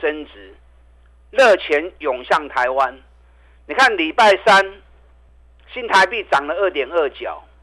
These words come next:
外资当天大买四百六十九亿。礼拜四又涨快一角，外资大买一百九十五亿。礼拜五新台币又涨了一点五角，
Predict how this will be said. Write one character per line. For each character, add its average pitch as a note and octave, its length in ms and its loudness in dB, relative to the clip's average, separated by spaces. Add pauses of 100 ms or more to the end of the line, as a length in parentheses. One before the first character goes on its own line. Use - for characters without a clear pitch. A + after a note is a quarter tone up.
(380)
外 A3 240 4
资 G3 180 -8
当 F#3 220 0
天 F#3 220 -6
大 E3+ 220 2
买 A#2 180 -6 (100)
四 F#3+ 120 -14
百 A#2 140 -2
六 C#3+ 200 -4
十 C#3 60 -6
九 G#2 220 -12
亿。 A#2 220 -20 (640)
礼 - 180 -6
拜 A#3 260 4 (100)
四 E3+ 340 -8 (340)
又 A#3+ 280 2
涨 C#3+ 240 2 (300)
快 - 240 2
一 F#3+ 120 -8 (160)
角， F2+ 220 -8 (840)
外 A#3 200 4
资 G#3 220 -2
大 G#3 260 2
买 C3+ 160 0
一 B2 100 -8
百 C#3 260 0
九 B2 200 -10
十 A#2+ 120 -14
五 A#2 180 -12
亿。 A#2 280 -20 (520)
礼 E3 180 -4
拜 A#3+ 240 4
五 E3+ 80 0
新 G#3+ 220 -10
台 F#3 180 2
币 G#3+ 140 -8
又 G3+ 160 2
涨 C3 240 -4
了 D#3 80 -12
一 F#3+ 80 -10
点 C3+ 260 -8
五 A#2+ 200 -14
角， - 340 -12